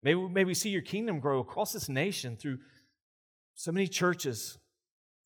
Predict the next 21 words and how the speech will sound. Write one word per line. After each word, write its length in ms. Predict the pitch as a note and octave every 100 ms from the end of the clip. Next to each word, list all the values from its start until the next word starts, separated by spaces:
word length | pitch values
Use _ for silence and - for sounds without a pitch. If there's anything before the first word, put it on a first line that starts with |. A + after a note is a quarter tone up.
| _ _ _ _ _ -
laboring 460 | B2+ D3+ F3 C#3
for 100 | B2
the 40 | C3
sake 240 | - D#3+
of 80 | D#3
the 60 | A#2+
gospel. 560 | A#2+ B2 - - F#2 - _ _ _ _ _ -
In 140 | C3+
nations 380 | C#3+ F#3+ G3 E3+
that 80 | E3
are 60 | B2
dark, 540 | G#2 D3 G3+ C#3+ - - _ _ _ _ _ _ _ _ _ _ _ _ _ _
so 140 | - C#3+
many 140 | G3+
churches 440 | - F#3+ F#3+ D#3+
and 100 | C#3+
believers 720 | C3+ C#3+ D#3 G3 C#3 A#2 - - _ _ _ _ _ _
proclaiming 680 | - B2 E3+ E3 F#3+ F#3 D3
the 100 | B2+
good 260 | A2+ E3+ D#3+
news 500 | D#3+ G3 B2 -